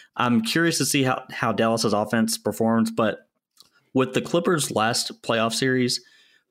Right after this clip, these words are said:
Kawhi and Zubac on the floor, Kawhi and Zoo on the floor versus Luka on the floor, and Luka and whoever, as long as Luka's out there, Kawhi and P-, uh, Kawhi and Zoo are out there.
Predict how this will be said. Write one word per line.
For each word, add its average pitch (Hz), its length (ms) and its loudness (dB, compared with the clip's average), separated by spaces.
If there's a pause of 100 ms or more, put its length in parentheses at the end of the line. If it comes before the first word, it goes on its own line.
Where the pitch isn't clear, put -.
Kawhi 139 840 0 (520)
and 120 140 2
Zubac 117 720 0 (280)
on 135 280 0
the 160 80 0
floor, 120 920 0
Kawhi 113 300 0
and 175 140 2
Zoo 107 340 2
on 110 80 0
the 151 80 0
floor 98 640 -2 (400)
versus 143 460 0
Luka 127 720 2
on 113 160 0
the 98 60 -2
floor, - 580 -4 (100)
and 117 300 0
Luka 147 340 0
and 113 160 0
whoever, 107 560 0
as 110 100 -2
long 127 180 2
as 113 120 -2
Luka's 135 260 0
out 123 140 -2
there, 127 260 0
Kawhi 113 320 2
and 107 80 0
P-, 110 300 -2
uh, 110 140 -2
Kawhi 113 280 0
and 107 140 0
Zoo 107 140 2
are 95 80 0
out 85 140 -4
there. 92 260 -4